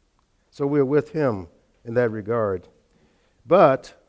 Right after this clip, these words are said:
sin still remains. Sin still remains in us. And so we still have a propensity to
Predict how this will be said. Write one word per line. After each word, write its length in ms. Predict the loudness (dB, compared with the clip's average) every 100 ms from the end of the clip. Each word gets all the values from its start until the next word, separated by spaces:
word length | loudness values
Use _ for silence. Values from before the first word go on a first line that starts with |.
| _ _ _ _ _ _ _
sin 680 | -20 -2 4 8 8 4 -2
still 440 | -8 0 2 2
remains. 840 | 0 -2 -2 -4 -8 _ _ -20 _ _ _ _
Sin 420 | -12 0 2 2
still 300 | 0 -2 0
remains 720 | 0 0 -2 -2 -2 -6 -12 _ _ _ _ _ _ _ -4
in 160 | 2
us. 520 | 4 2 -2 -16 -20 _ _ _ _ _ _ _ _ _
And 140 | -10 -4
so 220 | 2 2
we 160 | 2
still 440 | -2 0 4 4 4
have 360 | 0 2 2
a 100 | 0
propensity 960 | -4 -6 -8 -6 -8 -6 -8 -4 -4 -6 -12 _ _ _ _ _ _ _ _ _
to 440 | -6 -4 -4 -6